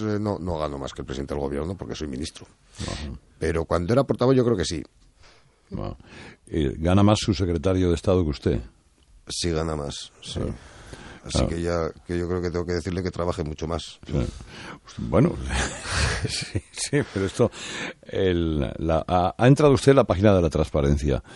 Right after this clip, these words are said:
Speaker 2: como muchos, eh, altos cargos, funcionarios y, y no, y, y personal extraño a la administración. Bueno, por el bicheo de ver qué gana el embajador en Malasia.
Speaker 1: No, soy poco envidioso para eso.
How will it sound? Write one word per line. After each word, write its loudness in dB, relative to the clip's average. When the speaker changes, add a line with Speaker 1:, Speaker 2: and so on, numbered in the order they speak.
Speaker 2:
como 4
muchos, 2
eh, -2
altos -6
cargos, 6
funcionarios 2
y, -6
y -4
no, 4
y, 0
y -4
personal 2
extraño 6
a 8
la 6
administración. 6
Bueno, 4
por 6
el 8
bicheo 6
de 6
ver 4
qué 8
gana 8
el 6
embajador 6
en 6
Malasia. 2
Speaker 1:
No, -4
soy -10
poco -6
envidioso -6
para -10
eso. -14